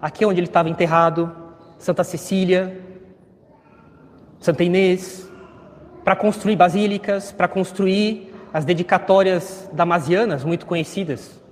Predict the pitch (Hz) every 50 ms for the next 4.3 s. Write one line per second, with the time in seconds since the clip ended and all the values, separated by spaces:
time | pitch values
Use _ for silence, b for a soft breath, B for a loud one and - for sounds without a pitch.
0 | - _ _ _ - - 147 147 - 165 147 - 165 - 165 147 165 165 180 185
1 | 175 170 160 160 - 160 156 151 - 160 160 156 135 139 175 170 175 160 147 151
2 | 143 135 - - - 170 180 175 175 - 170 175 - - - - - - _ -
3 | 143 131 165 160 - 175 165 - 185 185 180 175 143 117 - - - - - -
4 | - - - 139 170